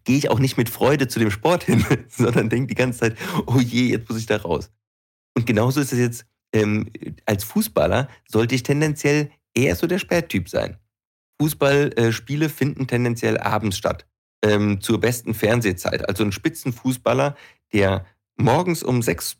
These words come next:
bis zehn Uhr seine beste Zeit hat, der wird nie seine Spitzenleistung abends auf den Platz bringen können, weil dann der Körper, weil's ihm einprogrammiert ist,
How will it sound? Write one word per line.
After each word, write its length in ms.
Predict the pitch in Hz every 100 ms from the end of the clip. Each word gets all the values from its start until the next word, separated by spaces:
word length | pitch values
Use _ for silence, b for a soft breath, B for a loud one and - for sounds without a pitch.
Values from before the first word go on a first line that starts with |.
| -
bis 200 | 120 -
zehn 220 | 151 165
Uhr 100 | 120
seine 260 | 104 104 104
beste 500 | - 110 175 - 127
Zeit 300 | 151 165 -
hat, 180 | 98 b b b b _ _ _ _ -
der 180 | 113 104
wird 240 | 147 - -
nie 260 | 131 185
seine 240 | 185 143 143
Spitzenleistung 760 | - - - 113 123 127 127
abends 280 | - 117 123
auf 140 | 107
den 100 | 110
Platz 240 | - 135 -
bringen 260 | 123 123
können, 240 | 120 131 113
weil 140 | 110
dann 180 | 104 123
der 120 | 143
Körper, 520 | - 123 156 156 - _ _ _
weil's 300 | - 110 123 -
ihm 140 | 117 -
einprogrammiert 680 | 113 135 123 135 127 139
ist, 280 | - 135